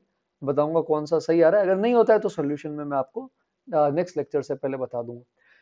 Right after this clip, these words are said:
नेक्स्ट सीक्वेंस सीरीज का है, बोल रहा है सारे पॉजिटिव नंबर है, तो एएमजीएम का हिंट मिल गया यहाँ से। तो y को आप x plus z by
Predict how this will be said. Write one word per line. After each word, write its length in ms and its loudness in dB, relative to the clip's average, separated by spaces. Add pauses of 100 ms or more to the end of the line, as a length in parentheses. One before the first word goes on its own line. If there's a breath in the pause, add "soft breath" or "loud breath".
(100)
नेक्स्ट 280 4
सीक्वेंस 360 4
सीरीज 280 2
का 160 8
है, 160 6
बोल 160 2
रहा 140 8
है 120 4 (360)
सारे 300 8
पॉजिटिव 460 4
नंबर 300 -2
है, 60 -2
तो 180 -14
एएमजीएम 560 -2
का 120 2
हिंट 260 -6
मिल 160 -8
गया 140 2
यहाँ 180 -2
से। 140 -20 (580)
तो 340 6
y 240 12
को 120 8
आप 200 10
x 220 0
plus 240 6
z 200 2
by 160 6